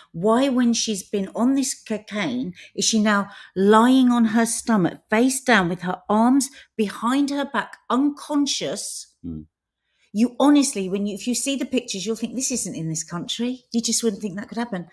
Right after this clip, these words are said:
Speaker 2: When the police
Speaker 1: She
Speaker 2: were
Speaker 1: then
Speaker 2: asked where the missing footage was, they
Speaker 1: They
Speaker 2: haven't
Speaker 1: have given
Speaker 2: answered.
Speaker 1: no answer.
Speaker 2: They haven't even answered.
Speaker 1: How are we gonna let them get away with giving no answer?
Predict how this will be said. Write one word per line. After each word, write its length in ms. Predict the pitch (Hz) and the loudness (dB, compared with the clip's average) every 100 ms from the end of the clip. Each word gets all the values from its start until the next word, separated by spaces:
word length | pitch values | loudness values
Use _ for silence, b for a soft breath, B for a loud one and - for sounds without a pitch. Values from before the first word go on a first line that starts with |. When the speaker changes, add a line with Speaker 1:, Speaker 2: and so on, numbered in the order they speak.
| B - | B 2
Speaker 2:
When 220 | 123 160 | 4 6
the 80 | 165 | 6
police 300 | 170 170 233 | 4 4 6
Speaker 1:
She 40 | 185 | 6
Speaker 2:
were 60 | |
Speaker 1:
then 100 | 139 | 6
Speaker 2:
asked 180 | - - | 6 2
where 320 | 117 131 135 | 0 2 2
the 100 | 120 | 2
missing 320 | 120 120 - 101 | 0 0 -2 -6
footage 360 | - 104 90 | -6 -8 -4
was, 480 | 120 78 85 110 - _ _ _ _ _ _ | -2 -2 -2 -6 -12 _ _ _ _ _ _
they 80 | 208 | -4
Speaker 1:
They 60 | 208 | 0
Speaker 2:
haven't 160 | 226 | 0
Speaker 1:
have 80 | 277 | 4
given 300 | 269 262 285 | 6 6 4
Speaker 2:
answered. 160 | 269 254 | 2 0
Speaker 1:
no 420 | 202 214 247 247 233 | -2 0 2 2 0
answer. 380 | 240 240 - 185 | 0 -4 -8 -8
Speaker 2:
They 80 | 127 | -8
haven't 160 | 135 | -8
even 140 | 117 101 | -8 -8
answered. 360 | 135 - - | -8 -12 -4
Speaker 1:
How 140 | 294 381 453 415 | 0 2 2 2
are 40 | |
we 200 | 339 294 | 0 -2
gonna 280 | 302 285 269 | -2 0 2
let 400 | 247 247 240 170 - b _ | 0 0 -2 -4 -10 b _
them 160 | 226 226 | 0 2
get 200 | 240 226 | 2 0
away 300 | 226 226 214 | 0 0 0
with 200 | 196 196 | -2 -4
giving 480 | 247 240 214 202 202 | -4 -2 -2 -2 0
no 260 | 226 262 | 0 0
answer? 640 | 277 330 359 - - 143 | -2 -6 -10 -14 -10 -10